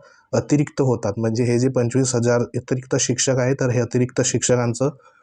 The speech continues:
परत समायोजन त्या ठिकाणी होणार आणि समायोजन झाल्यानंतर हे जे काही पंचवीस हजार जवळपास व्हॅकन्सी आहे, तर ती व्हॅकन्सी अतिरिक्त शिक्षकांचं समायोजन झाल्यामुळे त्या ठिकाणी बघा टेट ह्या ठिकाणी तीनची जी शिक्षक भरती आहे दोन हजार पंचवीसची, तर ह्याच्यामध्ये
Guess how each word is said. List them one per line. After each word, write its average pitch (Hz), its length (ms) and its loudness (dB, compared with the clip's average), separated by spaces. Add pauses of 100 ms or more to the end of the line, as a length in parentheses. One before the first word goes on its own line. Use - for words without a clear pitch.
(140)
परत 156 160 4
समायोजन 135 580 2
त्या 127 120 2
ठिकाणी 123 320 0
होणार 123 260 -4 (400)
आणि 123 180 0
समायोजन 123 540 2
झाल्यानंतर 123 600 0
हे 123 140 2
जे 123 100 0
काही 131 160 0
पंचवीस 127 460 0
हजार 120 220 2
जवळपास 117 500 0
व्हॅकन्सी 127 540 0
आहे, 127 200 2
तर 135 300 -2
ती 131 160 0
व्हॅकन्सी 123 640 0
अतिरिक्त 127 400 0
शिक्षकांचं 120 760 0 (400)
समायोजन 131 520 2
झाल्यामुळे 123 440 2
त्या 123 140 0
ठिकाणी 117 300 0
बघा 117 260 2 (460)
टेट 131 220 2
ह्या 120 160 2
ठिकाणी 123 360 0
तीनची 127 420 0
जी 127 360 4 (160)
शिक्षक 123 320 0
भरती 123 300 0
आहे 117 100 4
दोन 113 140 2
हजार 110 200 2
पंचवीसची, 117 540 0
तर 131 180 0
ह्याच्यामध्ये 120 520 0